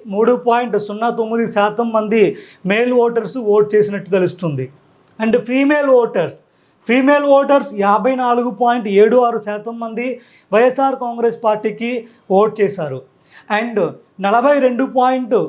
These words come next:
సున్నా ఒకటి శాతం మంది కూటమి పార్టీలకి ఓట్ చేసినట్టు ఈ రిపోర్ట్ మనకి చెప్తుంది. And మూడు పాయింట్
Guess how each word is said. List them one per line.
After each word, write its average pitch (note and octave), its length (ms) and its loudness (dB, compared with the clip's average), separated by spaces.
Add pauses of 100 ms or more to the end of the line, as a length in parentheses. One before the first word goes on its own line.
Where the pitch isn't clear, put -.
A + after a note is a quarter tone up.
(160)
సున్నా A#3 340 0
ఒకటి B3 320 0
శాతం A3+ 420 -4
మంది A#3 440 -6 (320)
కూటమి C4+ 380 0
పార్టీలకి B3 580 -4
ఓట్ A3 360 0
చేసినట్టు G#3 640 0 (260)
ఈ G#3 60 4
రిపోర్ట్ A3+ 400 0
మనకి G#3+ 240 -6 (100)
చెప్తుంది. C#3+ 480 -8 (400)
And A#3 200 4
మూడు C4 360 2 (100)
పాయింట్ C4+ 340 2